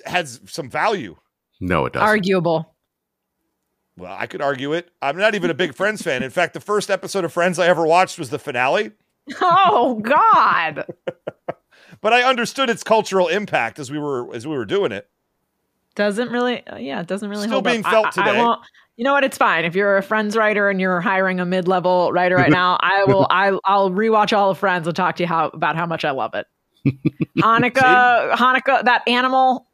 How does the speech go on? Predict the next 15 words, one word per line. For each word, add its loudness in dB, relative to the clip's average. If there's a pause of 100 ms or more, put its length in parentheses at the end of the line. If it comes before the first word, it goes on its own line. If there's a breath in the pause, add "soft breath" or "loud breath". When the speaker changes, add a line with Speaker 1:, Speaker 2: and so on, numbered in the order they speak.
Speaker 3:
that 0
he 0
dresses 0
up 0
like 0
on 2
Hanukkah, 0
hilarious, -2
hilarious -2
bit. -8 (260)
Armadillo. 2
Hanukkah 0
Armadillo, 2
hilarious. -2
Speaker 1:
<laughs> -2